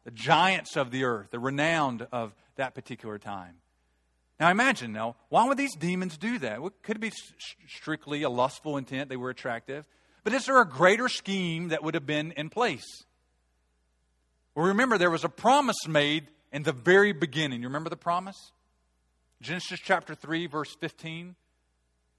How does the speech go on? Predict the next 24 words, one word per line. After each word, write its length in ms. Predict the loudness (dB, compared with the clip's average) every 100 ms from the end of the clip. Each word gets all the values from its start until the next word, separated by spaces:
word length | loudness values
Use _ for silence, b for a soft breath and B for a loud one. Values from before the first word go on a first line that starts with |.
| _ -2
"And 80 |
I 180 | 2 2
shall 300 | 0 -6 -6
crush 500 | -8 -6 -2 -2 -4 -10
the 80 | -6
head 180 | -4
of 60 | -6
the 80 | -10
serpent, 480 | -12 -12 -12 -18 -20 _ _ _ -18
and 100 | -12
he 160 | -12
shall 200 | -10 -10
bruise 440 | -10 -10 -12 -12 -12
my 200 | -14 -14 _
heel." 300 | -16 -16 -18 _ _ _ _ _ _ _ -10
There's 120 | -2
gonna 120 | 2
be 60 | 4
a 80 | 2
fatal 420 | 2 4 8 6
blow 640 | 4 2 8 10 10 6
gonna 180 | 2 -2
be 100 | -4
given 460 | -2 -2 -4 -10